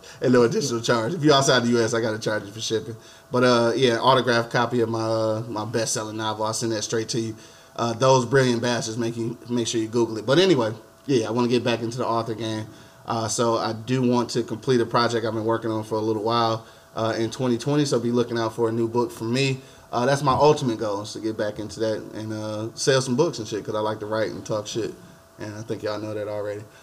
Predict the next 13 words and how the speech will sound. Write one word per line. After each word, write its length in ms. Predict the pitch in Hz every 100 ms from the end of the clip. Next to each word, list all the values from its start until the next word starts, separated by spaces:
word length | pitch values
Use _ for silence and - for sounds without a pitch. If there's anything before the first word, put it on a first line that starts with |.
| - -
<laughs> 560 | 160 - - - 180 - - -
Uh, 360 | 160 170 170 160
now, 140 | 156 156 175
outside 300 | 175 185 175
of, 120 | 156 143
uh, 160 | 147
what 160 | 147 147
we 100 | 147
want 260 | 139 139
for 60 | 139
twenty 300 | 120 135 127
twenty, 280 | 120 123 113
dog, 300 | 110 104 107